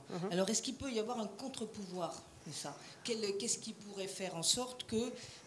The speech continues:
Speaker 2: si la Chine prenait une importance, euh, euh, énorme,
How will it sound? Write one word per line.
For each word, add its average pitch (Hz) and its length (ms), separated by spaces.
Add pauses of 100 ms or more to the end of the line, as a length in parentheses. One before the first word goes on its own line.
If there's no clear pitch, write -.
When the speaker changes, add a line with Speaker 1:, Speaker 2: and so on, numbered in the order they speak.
(100)
Speaker 2:
si 180 180
la 165 100
Chine 196 260
prenait 165 300
une 160 160
importance, 151 680
euh, 131 200 (500)
euh, 135 100
énorme, 247 560